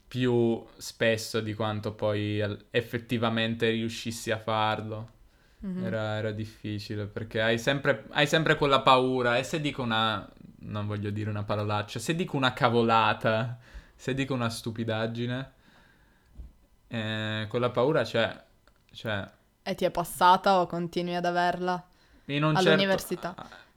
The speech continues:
Speaker 1: continua ad esserci, sicuramente, probabilmente un po', un po' meno, però il problema è che all-, all'università di solito ci sono tante persone, quindi,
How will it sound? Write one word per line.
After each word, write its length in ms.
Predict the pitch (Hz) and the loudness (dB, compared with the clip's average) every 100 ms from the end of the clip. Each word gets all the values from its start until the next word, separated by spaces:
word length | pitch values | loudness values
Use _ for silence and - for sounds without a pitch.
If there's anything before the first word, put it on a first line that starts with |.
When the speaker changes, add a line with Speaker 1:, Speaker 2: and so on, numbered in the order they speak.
| _ - | _ -10
Speaker 1:
continua 420 | - 127 131 131 | -6 -2 0 2
ad 100 | 113 | 2
esserci, 540 | 107 104 - 113 107 113 | 2 2 -2 -4 -4 -8
sicuramente, 840 | 110 120 120 139 147 113 98 - _ - | -6 -4 -2 0 -2 -4 -6 -8 _ -12
probabilmente 760 | 123 123 131 123 127 135 127 | -2 2 2 0 -2 -4 -4
un 160 | 120 113 | -4 -2
po', 600 | 120 117 117 110 110 113 123 | 0 2 2 0 -2 -4 -8
un 160 | 123 | -6
po' 120 | 139 | -2
meno, 360 | 135 139 135 123 | 0 2 2 0
però 420 | 151 160 - - - - - - - - | 6 8 8 4 -10 -20 -20 -20 -18 -10
il 140 | 135 | 0
problema 400 | 156 156 170 170 | 4 8 8 8
è 40 | |
che 60 | 147 | 6
all-, 220 | 139 135 135 | 6 6 2
all'università 1160 | 135 135 143 135 139 139 135 131 135 135 123 101 | 2 2 2 4 2 2 0 6 8 8 6 2
di 140 | 117 | -4
solito 840 | 117 123 120 120 117 117 117 113 - | 0 2 2 2 0 4 4 2 -2
ci 260 | - - | -8 -6
sono 240 | 113 110 104 | -6 -4 -4
tante 300 | 107 107 110 | -4 -2 -4
persone, 600 | 110 110 - - - 107 | -4 -6 -8 -8 -6 -8
quindi, 600 | 107 113 110 110 110 104 | -6 -6 -2 -2 -4 -6